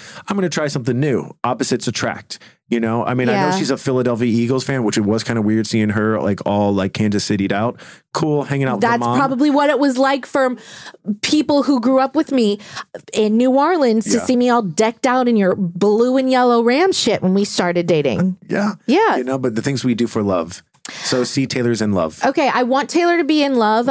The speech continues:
Speaker 2: I just, you know what? You know what else kind of rubbed me the wrong way? That shot of them walking out together.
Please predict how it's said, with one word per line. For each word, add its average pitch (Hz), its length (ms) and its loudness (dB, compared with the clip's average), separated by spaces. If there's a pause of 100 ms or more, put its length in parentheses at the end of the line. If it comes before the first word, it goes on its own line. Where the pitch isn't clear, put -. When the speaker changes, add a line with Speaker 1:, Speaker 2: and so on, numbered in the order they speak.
Speaker 2:
I 240 100 0
just, 262 260 -2
you 269 120 0
know 294 100 2
what? 311 260 0
You 233 120 0
know 240 100 2
what 240 140 2
else 226 200 0
kind 254 220 0
of 247 60 -2
rubbed 247 180 0
me 254 80 0
the 262 80 2
wrong 247 180 2
way? 254 280 2 (100)
That 214 300 -2
shot 254 440 0
of 240 140 -2
them 208 240 2
walking 196 600 0
out 170 260 -2
together. 254 560 0